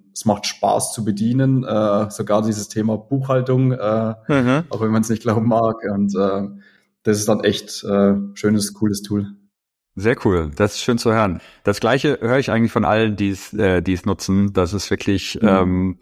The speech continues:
Speaker 2: ja, Spaß macht, sehr sinnvoll ist und gerade als One, äh, der All-in-One-Tool wirklich die verschiedenen Komponenten sehr gut verknüpft sind und, äh, es nicht wie eine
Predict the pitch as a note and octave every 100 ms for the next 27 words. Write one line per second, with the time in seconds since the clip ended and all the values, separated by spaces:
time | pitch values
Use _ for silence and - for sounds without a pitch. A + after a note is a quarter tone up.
0 | _ _ _ _ _ - B2 F#2 D2+ -
1 | - C3 - C#3 C3+ - - - A#2+ A#2
2 | A2+ C#3+ - B2 A2+ B2 A#2 A#2 G#2 G#2+
3 | A#2 G2+ G2 G2+ A2 A2+ A#2+ F2 D2 -
4 | - - G2 - C3+ C3+ A2+ G#2+ C3+ C3
5 | - C3 B2+ G#2+ A2 A2+ G#2+ - _ _
6 | - A2 A#2 - A#2 A#2 G#2+ G#2 - A#2
7 | A#2+ A2+ A#2 G2+ G#2+ G#2+ G#2 A2+ - A2
8 | - F#2 D#2+ - F#2 F2 E2 - F2+ F2+
9 | - G2+ - - F#2 F#2 F2